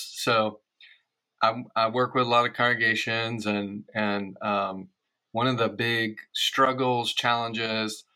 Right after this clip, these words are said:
uh, I hear this a lot, like, "It's my little congregation, you know, there's twelve of us left." Um, and when I talk about this, people are like,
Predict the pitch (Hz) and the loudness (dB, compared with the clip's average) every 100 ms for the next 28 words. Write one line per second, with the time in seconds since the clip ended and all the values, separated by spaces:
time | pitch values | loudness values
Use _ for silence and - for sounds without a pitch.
0 | _ _ _ _ 104 98 92 92 - _ | _ _ _ _ -2 0 0 -4 -10 _
1 | _ - 95 90 113 107 104 110 107 104 | _ -4 -4 -4 -6 -4 -6 -2 2 4
2 | 101 - 104 98 - - 113 - 123 131 | 2 0 -4 -6 -12 -12 -8 2 4 6
3 | 135 127 143 131 127 131 - 131 127 123 | 2 2 2 4 2 2 0 -2 0 -2
4 | 123 - _ _ - 113 117 117 107 - | -6 -12 _ _ -6 -2 0 0 -2 2
5 | 123 120 110 113 113 113 113 113 110 - | 2 4 2 -2 0 4 4 4 0 -10
6 | - - _ _ _ _ _ - 104 101 | -14 -14 _ _ _ _ _ -4 -2 0
7 | 98 95 92 _ _ _ - 107 104 104 | -2 -6 -14 _ _ _ -6 -2 0 0
8 | 104 113 110 107 107 101 113 107 - 110 | 4 4 4 2 2 2 -4 -4 -4 -4
9 | 110 104 104 98 98 - | 0 0 2 2 0 -8